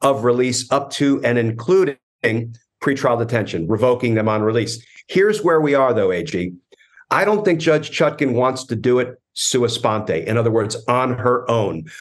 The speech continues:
I think it's a much more difficult call for a judge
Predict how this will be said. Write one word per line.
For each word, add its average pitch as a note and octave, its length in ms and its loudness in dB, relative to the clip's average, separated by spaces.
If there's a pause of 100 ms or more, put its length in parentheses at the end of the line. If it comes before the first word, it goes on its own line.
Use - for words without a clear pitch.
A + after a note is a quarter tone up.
(260)
I D3 120 2
think D#3 260 0
it's C#3+ 180 0
a C3 60 2
much C#3 480 -2
more C#3 240 2
difficult C3+ 800 -2
call F#2 500 -2 (480)
for B2 300 0
a A2 100 -2
judge C3 640 -2